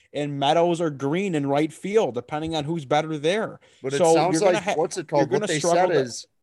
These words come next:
Speaker 2: they, the thing about it, wh-, which is weird, I didn't understand why they came out and said this, is like, it's like Derek, I, not Derek Hill, excuse me. Um, Riley Green, when he gets back, is our everyday center fielder. A J Hinch said that,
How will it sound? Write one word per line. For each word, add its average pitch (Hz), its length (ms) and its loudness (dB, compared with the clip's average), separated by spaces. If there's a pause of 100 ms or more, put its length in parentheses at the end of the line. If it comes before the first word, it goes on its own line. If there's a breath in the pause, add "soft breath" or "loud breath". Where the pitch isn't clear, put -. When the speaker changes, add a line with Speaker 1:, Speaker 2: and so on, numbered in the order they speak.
(400)
Speaker 2:
they, 156 200 -2 (160)
the 147 120 -6
thing 175 200 -10
about 208 180 6
it, 202 100 -2
wh-, 160 300 -6
which 147 160 -10
is 117 160 -10
weird, 135 300 -2
I 107 100 0
didn't 120 300 -8
understand 113 580 -10
why 107 140 -6
they 101 240 -8 (160)
came 117 180 -16
out 107 80 -8
and 92 120 -16
said 117 200 -8
this, 95 300 -14
is 98 120 -18
like, 95 280 -12 (1040)
it's - 80 -6
like 139 160 -4
Derek, 156 400 0
I, 156 200 0
not 139 200 -6
Derek 113 240 -8
Hill, 104 180 -8
excuse 98 300 -16
me. 92 240 -16
Um, 110 340 -10 (400)
Riley 151 380 0
Green, 156 260 -8
when 131 80 -10
he 139 160 -14
gets 135 160 -6
back, 123 300 -2
is 117 100 -12
our 110 140 -8
everyday 104 400 -8
center 95 280 -14
fielder. 87 480 -16
A 135 140 -6
J 180 180 -2
Hinch 135 300 -8
said 113 220 -6
that, - 240 -20